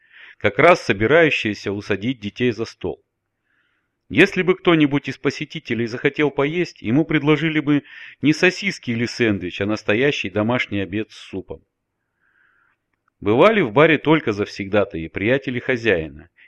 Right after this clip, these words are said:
и Чарли не приходилось осведомляться, что они будут пить. Он не обслуживал их,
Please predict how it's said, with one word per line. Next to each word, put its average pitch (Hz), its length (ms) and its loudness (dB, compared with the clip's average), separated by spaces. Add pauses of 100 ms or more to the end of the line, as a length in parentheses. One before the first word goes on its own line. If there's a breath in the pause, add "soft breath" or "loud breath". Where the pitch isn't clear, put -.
и 92 80 -14
Чарли 143 580 2
не 117 120 2
приходилось 143 680 -2
осведомляться, 104 840 -2
что - 260 0
они 123 160 0
будут 113 380 -10
пить. - 340 -12 (540 soft breath)
Он 165 240 2
не 170 80 2
обслуживал 127 760 -2
их, - 240 -12